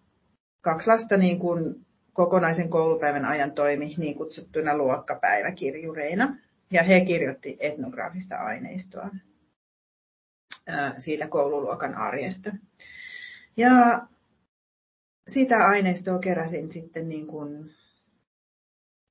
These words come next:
ei ihan vuotta, vajaan vuoden, enkä ihan joka päivä, mut silloin aina kuin sopi. Ja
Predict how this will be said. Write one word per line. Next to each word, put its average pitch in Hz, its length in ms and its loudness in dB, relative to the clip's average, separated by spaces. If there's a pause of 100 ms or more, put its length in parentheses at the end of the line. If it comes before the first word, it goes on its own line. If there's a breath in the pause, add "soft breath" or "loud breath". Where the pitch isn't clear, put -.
(160)
ei 175 340 2
ihan 175 280 -2
vuotta, 156 520 -4 (380 loud breath)
vajaan 196 380 -2
vuoden, 185 540 -2 (140)
enkä 170 300 -2
ihan 196 260 0
joka 170 320 0
päivä, 170 280 0
mut 185 160 -2
silloin 175 320 -4
aina 214 200 -2
kuin 240 160 0
sopi. 175 500 -4 (1040 soft breath)
Ja 160 460 -2